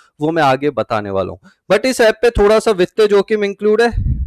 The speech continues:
कृपया अपने रिस्क पर खेले और संभल के खेले। अब सबसे इंपॉर्टेंट पॉइंट पे आते हैं गाइस, आज के मैच की क्या प्लेइंग इलेवन है, क्या चेंजेस हो सकते हैं, और इसके बाद अपन देखेंगे कि इनमें से कौन से बेस्ट ग्यारह है जो आज के मैच में रखने हैं।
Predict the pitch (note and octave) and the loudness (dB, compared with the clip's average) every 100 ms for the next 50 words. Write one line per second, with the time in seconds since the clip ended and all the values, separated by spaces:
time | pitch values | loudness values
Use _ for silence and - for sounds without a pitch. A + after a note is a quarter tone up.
0 | - - F3 F3 G3 F#3+ - F#3 D#3+ - | -10 -4 -2 0 0 0 -2 -2 -2 -2
1 | G3 F3+ F3+ F3+ G3 E3 - C#3 A2+ A2 | -2 0 -2 0 0 0 -6 -4 -4 -6
2 | F#2 F2 E2+ _ _ _ _ _ _ _ | -12 -14 -20 _ _ _ _ _ _ _
3 | _ _ D#3+ - G#3 G#3 - C4+ A3+ A3 | _ _ -6 -2 -4 -2 0 0 0 0
4 | G#3+ A#3 A#3 G#3 G3 G#3+ G#3+ F#3+ F3+ G#3+ | 2 0 0 0 0 0 2 2 2 2
5 | G#3 G3+ F3 F#3 - G#3+ F#3+ E3+ - G#3+ | 2 2 4 2 2 0 0 -2 -4 -8
6 | - F#3+ F#3+ F#3+ D#3+ F3 F3 D3 D3+ F3+ | 0 2 2 2 0 0 0 2 2 0
7 | F3+ F#3+ F#3+ F3+ F#3 - D#3+ D3+ D#3+ F3 | -2 -2 -2 0 0 -2 -4 -2 -2 -2
8 | - C#3+ - F3+ - F3+ F#3+ G#3 _ _ | -2 -4 -2 -6 -4 -4 -4 -8 _ _
9 | _ _ - E3 A3+ G#3+ - A#3 G#3 D#3+ | _ _ -2 0 2 -2 -4 0 2 2
10 | C#3 - F#3 F#3 E3+ E3+ G#3+ G3 G#3+ A3+ | 2 0 -2 0 0 0 -2 0 -4 -2
11 | A3 A3 A#3 A#3 B3+ - G3 A3 G#3+ B3 | -4 -2 -2 0 -2 -2 0 0 0 -2
12 | E3+ F3+ F#3 G3+ E3 E3 F3 F3+ F#3 E3+ | 2 2 0 -2 0 2 2 2 2 2
13 | D3 D3+ - F3+ E3 D#3 - D#3 C#3 C#3 | 2 2 0 -2 -2 -2 -4 -2 -2 -2
14 | F3+ F#3 | -4 -4